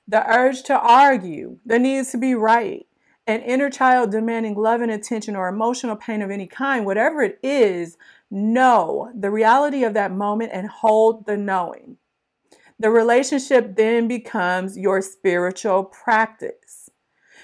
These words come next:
The reason why is because then when you know, what do you do? You transmute.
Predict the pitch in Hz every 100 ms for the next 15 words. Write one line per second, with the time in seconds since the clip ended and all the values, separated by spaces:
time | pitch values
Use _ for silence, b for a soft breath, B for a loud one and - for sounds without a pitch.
0 | b - 202 220 240 285 302 302 254 254
1 | 285 190 135 156 180 - 220 220 262 -
2 | 294 277 190 170 180 190 - _ _ _
3 | 180 180 254 240 208 190 214 - _ _
4 | _ - 196 208 240 254 311 277 190 170
5 | 196 - _ _ _ 202 214 226 226 220
6 | 240 262 233 220 214 247 226 226 226 226
7 | 262 202 - -